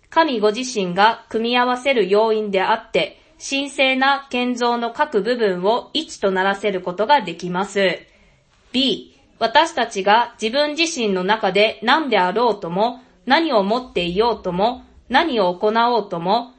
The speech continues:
その結果は組み合わせではなく、分裂と分離です。C、わしの翼は行動のためだけでなく、保護のためでもあります。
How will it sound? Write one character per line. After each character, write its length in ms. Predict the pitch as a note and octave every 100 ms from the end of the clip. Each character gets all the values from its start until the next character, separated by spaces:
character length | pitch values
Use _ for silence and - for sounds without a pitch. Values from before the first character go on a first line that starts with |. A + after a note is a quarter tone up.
| _
そ 160 | - A3+
の 140 | A#3
結 240 | A#3+ A3
果 120 | - G#3+
は 300 | A#3+ C4 -
組 220 | A#3 B3
み 60 | C#4+
合 80 | D4
わ 140 | C#4+
せ 160 | C#4+ C4
で 100 | A#3+
は 160 | E3+
な 160 | F3 A#3
く、 320 | G3 D#3+ _ G3
分 240 | A#3+ B3+
裂 260 | B3 A#3+ -
と 240 | C#4 -
分 280 | G3+ G3 F3+
離 120 | E3
で 140 | E3 G3+
す。 340 | - G3+ D#3+ - - - - -
C、 540 | - C4+ C4+ - - - _ -
わ 120 | A3+
し 120 | D4
の 160 | D4 C#4+
翼 400 | C#4 C4 B3+ B3+
は 320 | C4+ C#4 -
行 220 | D4 D4+
動 220 | D4+ D4+ D4
の 140 | C#4+
た 100 | C#4+
め 160 | C4 A#3
だ 120 | G#3+
け 140 | D4
で 120 | A#3+ F3+
な 140 | A3+
く、 260 | G3 E3+ - _ -
保 160 | E4
護 120 | D4+ A#3+
の 160 | D4
た 120 | B3+
め 160 | G#3 F#3
で 100 | A#3+
も 220 | A#3+ E3+
あ 60 | F3
り 120 | F3
ま 140 | F3+
す。 300 | G3 G#3 E3+